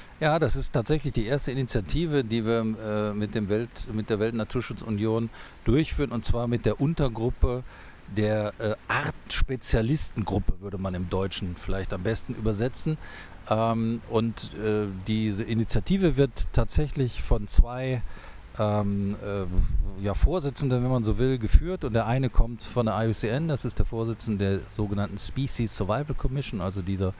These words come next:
äh, Spezialistengruppe für die Arten, das ist Professor Jean-Paul Rodriguez, und für den Weltzooverband mache ich das.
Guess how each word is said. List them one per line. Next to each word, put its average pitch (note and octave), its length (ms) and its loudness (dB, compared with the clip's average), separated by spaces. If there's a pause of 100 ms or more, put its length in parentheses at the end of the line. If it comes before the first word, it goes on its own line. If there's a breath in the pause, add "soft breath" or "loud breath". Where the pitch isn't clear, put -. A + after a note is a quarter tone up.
(480 loud breath)
äh, G2+ 200 2
Spezialistengruppe - 840 2
für - 120 0
die G2 120 -6
Arten, C#3 200 -2
das A2 140 2
ist - 80 -6
Professor G#2 440 4
Jean-Paul A2 520 2
Rodriguez, G2+ 680 0
und G#2 260 2 (120)
für - 320 4
den G2+ 220 -10
Weltzooverband G2 760 2
mache - 200 -2
ich - 120 -2
das. - 300 -4